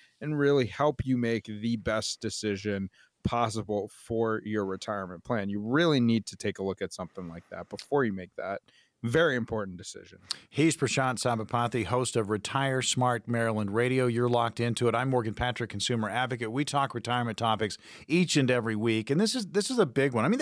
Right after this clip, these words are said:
Speaker 2: they're, each and every week we talk about, uh, these topics that are gonna churn with you, and, and they're gonna cause more questions to pop up, you know, with your situation. So that's the opportunity that's about to present itself. Get on the counter with Prashant Sabapathy, no cost or obligation.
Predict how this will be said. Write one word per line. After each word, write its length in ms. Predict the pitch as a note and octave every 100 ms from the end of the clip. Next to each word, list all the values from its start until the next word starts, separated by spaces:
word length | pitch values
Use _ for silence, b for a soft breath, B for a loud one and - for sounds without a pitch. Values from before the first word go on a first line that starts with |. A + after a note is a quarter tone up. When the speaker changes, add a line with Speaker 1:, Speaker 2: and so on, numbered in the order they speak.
| G#3+
Speaker 2:
they're, 220 | B3 A#3 - -
each 160 | B3+
and 100 | A#3+
every 200 | G#3 D#3+
week 340 | B2+ C3 A#2 -
we 100 | A#2
talk 300 | - B2+ A2+
about, 280 | A2+ G#2 - B B
uh, 200 | B2 A#2
these 180 | A2+ A#2+
topics 460 | - C3 B2 A#2+ -
that 120 | A2+
are 60 | A2
gonna 180 | A2+ A2 B B
churn 520 | - - F3 E3 D3 B2+
with 220 | A#2 A#2
you, 240 | A2+ G#2
and, 140 | G#2+ A2
and 200 | C3+ A2+
they're 140 | C3+ D#3+
gonna 180 | D3
cause 400 | B2+ - D3 D3
more 160 | C3 B2+
questions 460 | - C3+ B2+ B2 G#2
to 40 |
pop 280 | - A#2+ B2+
up, 200 | A2+ - B B
you 80 | B2
know, 120 | A#2
with 240 | G#2+ A2+ A#2
your 220 | B2 C#3
situation. 800 | C3+ C3+ - A#2 A#2 A#2+ F2+ D#2+
So 140 | -
that's 440 | G#2+ B2+ F3 G#3 -
the 140 | D#3
opportunity 560 | C#3 C#3 B2 D3 C#3 B2
that's 160 | G2+
about 280 | G#2 A#2+ C3+
to 40 | -
present 320 | G2+ G2 A#2
itself. 400 | A2+ G2+ E2 -
Get 160 | C3 D#3+
on 160 | F3
the 80 | E3+
counter 340 | D3+ C#3 C#3
with 160 | B2+ A2+
Prashant 320 | G#2+ - A#2+ A#2+
Sabapathy, 640 | B2 A2+ G#2+ A#2 A2+ A2
no 160 | A2 A#2+
cost 340 | A#2+ B2 -
or 80 | A#2+
obligation. 800 | A2 G2+ F#2+ B2 D3 D#3 D3+